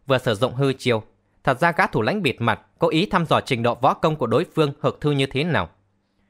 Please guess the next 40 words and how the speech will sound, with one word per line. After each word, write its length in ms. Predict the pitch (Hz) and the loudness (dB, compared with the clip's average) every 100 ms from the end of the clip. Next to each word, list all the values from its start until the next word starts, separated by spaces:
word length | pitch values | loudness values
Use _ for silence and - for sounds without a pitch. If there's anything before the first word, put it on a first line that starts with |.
| _ _ _ | _ _ _
Nếu 160 | 131 151 | -2 2
đối 120 | 160 | 2
phương 220 | - 170 | 2 2
loạn 180 | 135 120 | 2 2
động 140 | 123 - | 0 0
thân 120 | 175 | 0
hình 200 | 156 98 | 0 -2
sớm, 260 | - 113 175 - _ _ - | -2 -2 -2 -8 _ _ -4
thì 100 | 120 | 0
sẽ 160 | 185 | 0
bị 140 | 185 139 | 0 -2
thanh 220 | 180 165 | -2 0
đoàn 160 | 113 95 | 0 0
kiếm 200 | 123 151 - | -2 -2 0
biến 180 | 147 - | -2 0
thế 120 | - | -2
áp 220 | - 208 151 | -2 -4 -2
đảo 180 | 101 | -4
ngay. 260 | 92 117 110 _ _ _ _ _ _ _ _ _ _ _ _ _ _ _ | 0 -2 -2 _ _ _ _ _ _ _ _ _ _ _ _ _ _ _
Lâm 180 | 147 135 | -2 0
Viết 180 | 190 143 | -2 2
Hùng 220 | 120 95 | 2 2
đã 100 | 165 | -2
thừa 120 | - 147 | 2 2
hiểu 220 | 127 95 | 2 0
căn 240 | - 151 | 2 2
nguyên 140 | 151 139 | 2 2
kiếm 200 | 131 147 | -2 0
pháp 220 | 202 - | -4 0
long 200 | 165 139 | 0 2
hình 220 | 131 87 - | -2 -4 -4
làm 200 | 123 104 | -2 -2
sao 160 | - 156 | 0 0
lầm 180 | 113 | 0
lẫn 240 | 95 139 185 | 0 -2 -2
được. 240 | 104 - _ _ _ _ _ _ _ _ _ | -4 -6 _ _ _ _ _ _ _ _ _
Chàng 260 | - 110 95 | 0 0 0
vẫn 140 | 151 | -2
đứng 160 | 131 135 | -2 -2
yên, 220 | 123 117 | -2 -2